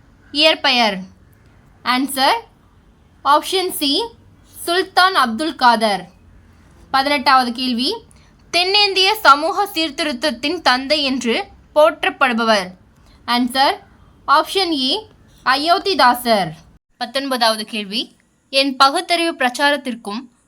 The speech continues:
சீர்திருத்த கருத்துக்களுக்கும் முன்னோடிகளாக திகழ்ந்தவர்கள் பண்டிதமணி அயோத்திதாசரும் தங்கவேல் அப்பாதுரையாரும் ஆவார்கள் என கூறியவர். ஆன்சர் ஆப்ஷன் ஏ, தந்தை பெரியார். இருபதாவது கேள்வி,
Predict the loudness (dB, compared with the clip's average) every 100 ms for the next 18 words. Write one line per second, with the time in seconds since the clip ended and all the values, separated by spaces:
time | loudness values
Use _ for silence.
0 | _ -2 0 0 -2 -2 -2 0 -2 -2
1 | -4 -4 -4 -4 -6 -6 -10 _ -8 -2
2 | 0 0 2 0 -2 -6 -4 -2 -2 -4
3 | -4 -6 -6 _ _ _ _ 2 2 0
4 | 0 2 2 2 -4 -6 -2 0 0 -4
5 | -10 -12 -14 _ _ _ _ 2 2 2
6 | 0 4 2 4 0 0 0 0 0 0
7 | 0 0 -2 -4 -10 _ _ _ -6 -4
8 | -2 -2 0 0 2 0 -2 _ _ _
9 | _ _ _ -2 -2 -2 -4 -4 _ _
10 | _ _ _ _ _ -4 -2 -2 0 0
11 | 0 -4 -8 _ _ -2 -2 -4 -4 -4
12 | -2 0 -2 -6 _ _ _ _ _ _
13 | -6 -2 4 2 2 -6 -6 -6 -8 -10